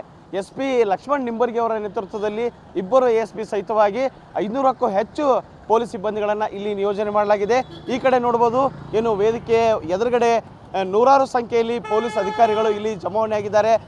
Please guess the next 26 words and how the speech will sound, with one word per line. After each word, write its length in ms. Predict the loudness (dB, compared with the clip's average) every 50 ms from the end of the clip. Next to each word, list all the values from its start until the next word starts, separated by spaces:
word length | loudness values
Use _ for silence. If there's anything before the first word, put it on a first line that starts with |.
| -12 -20 -20 -2 2
ಅವರಿಗೆ 480 | 4 4 4 4 2 4 4 4 2 0 -8 -12 -4
ಎಲ್ಲೆಲ್ಲಿ 380 | -4 0 4 4 4 4 2 -4
ಸಿ-, 360 | -6 -6 -4 -2 -2 0 0
ಏನು, 260 | 0 2 2 2 2 2 0 -4 -14 -18 -4 0
ಆ, 280 | 4 6 6 6 4 2 0 -8 0
ಭದ್ರತೆಯನ್ನ 520 | 2 2 2 4 0 0 0 -2 0 0 0
ನೀಡಬೇಕು, 520 | 0 0 -2 0 0 -2 -2 -2 -2 -2
ಯಾವ 320 | 2 6 6 6 8 6 6
ಯಾವ 160 | 6 4 2
ಸ್ಥಳಗಳಲ್ಲಿ 680 | 2 2 2 2 2 2 0 -2 0 0 2 2 0 0 -4 -14 -16 -8 -4
ನಿಲ್ಲಬೇಕು 540 | -2 -2 0 2 0 0 0 2 4 4
ಅನ್ನೋ 280 | 4 4 2 0 -2 -2
ಸೂಚನೆಯನ್ನ 540 | -2 -2 -6 -4 -2 -2 -2 -2 0 0 0
ಹಿರಿಯ 280 | -2 0 -2 2 2 2 2
ಅಧಿಕಾರಿಗಳು 840 | 0 -4 0 2 2 2 2 2 2 4 4 2 2 0 -6 -16 -20 -12 -8
ಇಲ್ಲಿ 200 | -4 -4 -4 -4
ಸಮಾಲೋಚನೆಯಲ್ಲಿ 720 | -2 -2 0 2 2 2 2 0 -2 -4 -4 -4 -4 -6 -6
ತೊಡಗಿದ್ದು 540 | -8 -8 -8 -8 -4 -2 0 0 -2 -4 -6 -14 -20 -10 -6
ನಮಗೆ 200 | -4 -2 -2 0
ಕಂಡುಬರುತ್ತೆ. 580 | 0 0 2 2 0 0 0 0 0 0 0 -2 -6 -16 -20 -20 -14 -8 -8
ಒಟ್ಟಾರೆಯಾಗಿ 720 | -8 0 4 4 6 6 4 2 2 0 0 0 -4 -6 -6 -8 -10 -16 -20 -6 0
ಏನು 440 | 0 0 2 2 0 2 0 0 -2 -6 -14 -20 -14 -10
ಸಿಬ್ಬಂದಿಗಳು 720 | -10 -6 -4 -2 -4 -2 -4 -6 -4 -2 0 0 0 0 -2
ಇಲ್ಲಿ 220 | -4 -8 -8 -6
ನೆರೆದಿರೋದು 420 | -6 -6 -6 -4 -4 -4 -6 -6
ಕಂಡುಬರುತ್ತೆ. 600 | -4 -4 -4 -2 -2 -4 -4 -2 -2 -4 -4 -4